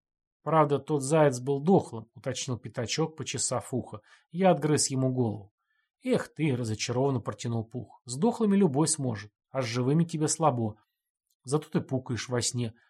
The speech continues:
выпалил Пятачок, но Пух и бровью не повёл.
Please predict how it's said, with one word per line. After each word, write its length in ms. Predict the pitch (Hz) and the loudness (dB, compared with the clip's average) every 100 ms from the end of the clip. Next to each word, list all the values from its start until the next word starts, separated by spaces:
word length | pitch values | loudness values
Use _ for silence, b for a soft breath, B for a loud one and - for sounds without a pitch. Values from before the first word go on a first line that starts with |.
| _ | _
выпалил 400 | - 143 147 127 | -2 -2 0 -2
Пятачок, 640 | 110 120 - 120 - 170 - | -4 -6 -4 -2 0 -2 -2
но 120 | 117 | -8
Пух 260 | - 135 | -8 -6
и 40 | 127 | -4
бровью 340 | 117 113 101 | 0 0 0
не 80 | 104 | -4
повёл. 360 | 104 104 104 | -4 -4 -4